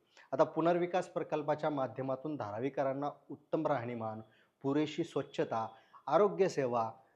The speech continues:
आणि, अ, बाकीच्या इतर सोयी सुविधा उपलब्ध होतील. एसआरएच्या प्रकल्पाच्या तुलनेने जवळपास सतरा टक्के अधिक क्षेत्रफळाचे घरं त्यांना मिळतील. आज अस्वच्छतेने व्यापलेल्या जागांमध्ये धारावीकरांसाठी नवीन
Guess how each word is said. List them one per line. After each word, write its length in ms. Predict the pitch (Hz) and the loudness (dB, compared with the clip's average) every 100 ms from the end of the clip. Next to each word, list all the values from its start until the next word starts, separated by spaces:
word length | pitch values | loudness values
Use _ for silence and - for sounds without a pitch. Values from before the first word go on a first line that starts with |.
| _ | _
आणि, 200 | 143 175 170 - 151 | 0 0 -2 -8 0
अ, 180 | 135 | 2
बाकीच्या 480 | 127 147 147 175 202 | 4 2 0 0 0
इतर 520 | 180 147 - 180 180 | 0 -2 2 4 4
सोयी 400 | - - 139 151 | 2 -2 0 0
सुविधा 380 | 151 - 135 135 | -2 -4 -2 0
उपलब्ध 440 | 139 113 120 107 113 | -2 -2 -6 -4 -4
होतील. 480 | 110 131 143 127 | -4 -6 -6 -4
एसआरएच्या 760 | 135 - 156 160 151 151 160 165 165 - _ _ - | -4 2 2 4 2 2 2 2 0 -14 _ _ -2
प्रकल्पाच्या 600 | 139 160 156 156 147 165 | 2 2 4 2 4 2
तुलनेने 580 | - 139 143 147 160 | 2 -2 0 2 0
जवळपास 480 | 147 156 156 180 180 | 2 0 2 -2 -2
सतरा 600 | - - _ _ - 185 | -10 -14 _ _ 2 4
टक्के 440 | 190 190 - - 180 | 4 0 -4 0 2
अधिक 420 | 160 139 190 - | 4 2 -2 -6
क्षेत्रफळाचे 680 | - 135 147 147 139 127 151 | -6 -2 -2 0 0 0 -2
घरं 400 | 120 - 117 151 | -6 -6 0 2
त्यांना 300 | 170 147 139 | 2 0 -2
मिळतील. 440 | 131 120 120 123 - _ _ _ | -2 -6 -8 -10 -12 _ _ _
आज 220 | 127 139 - - | -2 -2 -2 -2
अस्वच्छतेने 720 | 147 147 131 - 143 143 147 | -2 -2 -8 -6 -4 -2 -2
व्यापलेल्या 540 | 135 123 120 131 135 | -2 -4 -2 -2 0
जागांमध्ये 720 | 135 123 120 135 143 135 127 143 | 0 0 2 0 0 -2 -2 -4
धारावीकरांसाठी 1000 | 123 113 127 170 170 160 156 151 139 156 | -4 -2 0 2 2 2 0 -4 -4 -4
नवीन 340 | 139 131 139 | -2 -2 -6